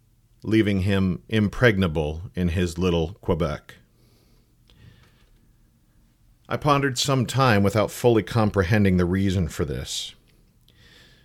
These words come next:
Father Mapple enjoyed such a wide reputation for sincerity and sanctity that I could not suspect him of courting notoriety by any mere tricks of the stage. No, thought I,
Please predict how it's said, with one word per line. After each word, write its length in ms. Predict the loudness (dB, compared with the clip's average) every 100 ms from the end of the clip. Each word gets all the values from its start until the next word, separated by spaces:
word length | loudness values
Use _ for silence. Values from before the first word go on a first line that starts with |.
| _
Father 300 | _ 4 6
Mapple 400 | 6 4 4 4
enjoyed 460 | 4 2 2 2 0
such 220 | -4 0
a 60 | 0
wide 440 | 2 4 4 4
reputation 720 | 2 0 -4 0 0 0 -2
for 160 | -2 -4
sincerity 720 | -4 -4 -2 2 4 4 4
and 160 | 0 0
sanctity 720 | -2 0 -2 -4 -8 -8 -12 -16 _ _ -20 -20 -20 _ _
that 100 | -2
I 80 | 0
could 240 | 0 0
not 240 | 2 0 -2
suspect 480 | -2 0 0 -2
him 180 | 0 0
of 180 | 0 -6
courting 460 | -2 0 2 2 2
notoriety 760 | 2 2 2 2 2 2 0
by 280 | 0 -2 -2
any 240 | 0 0
mere 260 | 2 2 0
tricks 400 | -2 -2 -2 -8
of 80 | -8
the 80 |
stage. 720 | -8 -4 -2 -2 -4 -12 -18 -20 -20 -20 -20 -20 _
No, 520 | -2 2 4 2 0 -6 _
thought 320 | -10 -2 0 0
I, 360 | -2 -2 -6